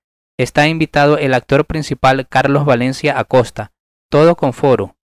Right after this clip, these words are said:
tal como ocurrió la noche del miércoles anterior. Este evento despierta mucha curiosidad puesto que en Orquídea de los Andes hay mucho talento,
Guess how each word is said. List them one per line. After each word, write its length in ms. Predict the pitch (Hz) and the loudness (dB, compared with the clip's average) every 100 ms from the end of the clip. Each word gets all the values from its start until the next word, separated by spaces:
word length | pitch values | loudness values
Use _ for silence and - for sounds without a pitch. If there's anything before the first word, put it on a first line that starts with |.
| _ | _
tal 180 | - 131 | -2 -2
como 340 | - 151 147 151 | -2 -2 0 0
ocurrió 420 | - 131 131 135 | 0 -2 0 0
la 140 | 143 | 0
noche 320 | 131 135 156 | 0 -4 -2
del 140 | 143 127 | -2 -2
miércoles 520 | 127 131 139 135 - | -4 -2 -2 -2 -4
anterior. 540 | 131 113 113 110 98 _ _ _ _ | -8 -6 -2 -2 -4 _ _ _ _
Este 400 | 147 151 - 170 | -4 -2 0 2
evento 380 | 147 139 147 151 | 2 0 -2 -2
despierta 460 | 139 - 139 135 143 | -2 -2 -4 -2 -4
mucha 300 | 143 151 170 | -6 -6 -4
curiosidad 640 | - 156 156 143 131 139 - | -2 -2 -2 0 0 0 -2
puesto 300 | 139 - 147 | -4 -2 -4
que 100 | 139 | -2
en 100 | 123 | -4
Orquídea 400 | - 131 139 143 | -4 -4 -2 0
de 120 | 143 | -2
los 200 | 123 - | -4 -4
Andes 400 | 127 131 131 - _ _ - | -6 -6 -8 -10 _ _ -6
hay 140 | 135 | -4
mucho 320 | 135 151 - 180 | -2 -4 -6 -2
talento, 600 | 151 143 123 - 98 | 0 0 -2 -6 -10